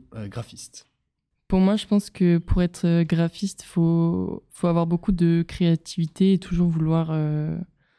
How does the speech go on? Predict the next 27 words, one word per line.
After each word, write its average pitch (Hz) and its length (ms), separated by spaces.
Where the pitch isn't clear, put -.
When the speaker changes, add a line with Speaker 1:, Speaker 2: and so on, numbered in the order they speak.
Speaker 2:
chercher 175 320
de 175 100
nouvelles 170 360
inspirations 165 580
et 170 80
découvrir 165 340
de 170 100
nouvelles 156 260
choses. 185 400
C'est - 80
pas 185 140
grave 196 160
si 196 140
on 175 40
sait 170 140
pas 170 180
forcément 175 360
utiliser, 170 680
euh, 160 220
Adobe 170 500
ou, 165 280
euh, 165 380
Figma, 170 320
puisque - 200
c'est 165 160
des 160 100
choses 160 360